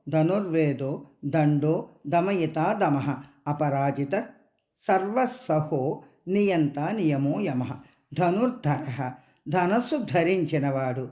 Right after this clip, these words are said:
ఆ, శ్రీరామ అవతారంలో అలా ధనస్సు పట్టాడు కదండి, కోదండపాణి అని చెప్పుకుంటాం, అదనమాట,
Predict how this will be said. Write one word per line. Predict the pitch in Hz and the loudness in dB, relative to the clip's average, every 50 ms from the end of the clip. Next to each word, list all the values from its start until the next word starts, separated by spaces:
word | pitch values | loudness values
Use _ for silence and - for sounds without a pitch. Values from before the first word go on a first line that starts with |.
| - _ _ _ _ _ _ _ _ - | -14 _ _ _ _ _ _ _ _ 0
ఆ, | 247 254 247 233 220 226 220 214 214 208 - - - | 2 2 2 2 0 -2 -2 -2 -2 -4 -6 -12 -6
శ్రీరామ | - 233 220 208 196 196 196 190 190 | -2 2 2 4 4 4 2 2 0
అవతారంలో | 190 190 180 185 196 185 180 185 202 208 202 - - - - - _ _ - | -2 -2 0 2 2 2 2 2 0 0 0 -2 -10 -14 -16 -20 _ _ 0
అలా | 185 190 180 | 2 2 2
ధనస్సు | 147 170 185 - 190 185 208 | 2 2 0 0 0 -2 -2
పట్టాడు | 196 190 185 - - 185 185 | 0 0 -2 0 0 0 0
కదండి, | 190 190 180 196 190 190 202 240 - - - _ _ | 0 0 0 0 0 0 -2 -4 -6 -10 -18 _ _
కోదండపాణి | - 202 180 170 175 170 165 170 170 175 165 170 | 4 4 4 6 4 4 2 2 0 0 -2 -2
అని | 165 160 | -2 0
చెప్పుకుంటాం, | 156 160 156 - 160 160 143 151 180 - - - - _ _ | 0 -2 -2 0 0 0 0 0 -2 -4 -6 -12 -20 _ _
అదనమాట, | 170 170 175 151 139 127 123 135 - | -2 0 2 2 2 2 0 -4 -8